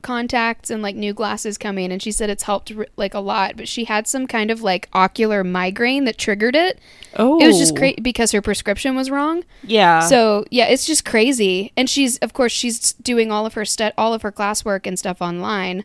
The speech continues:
Speaker 2: Mm-hmm.
Speaker 1: So it's a ton of reading. And
Speaker 2: Yeah.
Speaker 1: it's, yeah, it's just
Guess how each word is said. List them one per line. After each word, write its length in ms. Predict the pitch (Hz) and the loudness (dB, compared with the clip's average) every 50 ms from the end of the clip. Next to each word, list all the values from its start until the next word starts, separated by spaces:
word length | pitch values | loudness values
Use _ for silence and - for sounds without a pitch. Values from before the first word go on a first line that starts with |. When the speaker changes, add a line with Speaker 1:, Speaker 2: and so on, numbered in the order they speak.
| _ - | _ -8
Speaker 2:
Mm-hmm. 500 | - 190 196 196 185 175 160 156 156 170 165 - | -4 -2 0 0 0 0 -2 -4 -4 -6 -8 -6
Speaker 1:
So 180 | - 233 226 | -4 0 0
it's 160 | 220 208 220 | 0 2 0
a 80 | 214 202 | -2 -2
ton 240 | - 233 226 214 208 | -2 -2 -2 0 0
of 140 | 196 214 202 | -2 -2 0
reading. 520 | 202 214 214 196 185 180 180 185 202 208 - _ _ _ _ _ _ _ - | 0 0 0 0 -2 -2 -4 -6 -6 -8 -12 _ _ _ _ _ _ _ -8
And 140 | 208 208 196 | -2 0 2
Speaker 2:
Yeah. 280 | 175 156 147 156 151 165 | 2 2 2 2 2 0
Speaker 1:
it's, 100 | 165 - | 0 0
yeah, 380 | 208 208 196 185 175 170 202 254 - _ _ _ - | 0 0 2 4 2 2 0 -2 -10 _ _ _ -6
it's 220 | - 220 208 - | -4 -4 -4 -4
just 220 | - 226 196 - | -4 -4 -4 -4